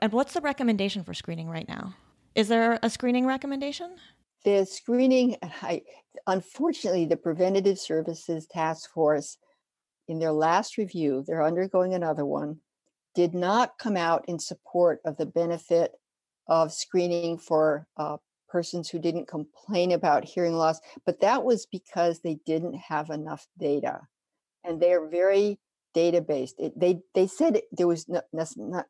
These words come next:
Speaker 2: there was no data that says there was harmful, but they just said that there wasn't enough data to say, "Oh, yes, there's a great benefit." And part of it was that we didn't have the right data.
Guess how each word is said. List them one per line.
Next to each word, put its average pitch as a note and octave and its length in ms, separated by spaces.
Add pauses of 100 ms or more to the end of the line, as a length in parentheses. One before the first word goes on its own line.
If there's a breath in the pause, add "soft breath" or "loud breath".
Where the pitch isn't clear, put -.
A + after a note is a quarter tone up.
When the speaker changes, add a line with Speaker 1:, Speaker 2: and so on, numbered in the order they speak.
(100)
Speaker 2:
there E3 100
was E3 140
no G3 120
data F3 300
that - 140
says D#3 240
there D3 140
was B2+ 120 (140)
harmful, - 640 (540)
but E3+ 180
they F3 140
just F3+ 240
said F3 200
that - 200
there E3 100
wasn't F#3 380
enough E3+ 240 (100)
data E3 280
to D#3+ 180
say, D#3+ 360
"Oh, F3 120
yes, E3+ 240
there's D3+ 240
a D#3 40
great C#3+ 300
benefit." G#3 540 (320 soft breath)
And G#3+ 120
part G4 260
of D4+ 100
it - 120
was F3+ 240
that F#3 140 (460)
we G3 260
didn't G#3+ 240
have E3+ 380 (560)
the F#3 100
right E3+ 300 (160)
data. C#4+ 480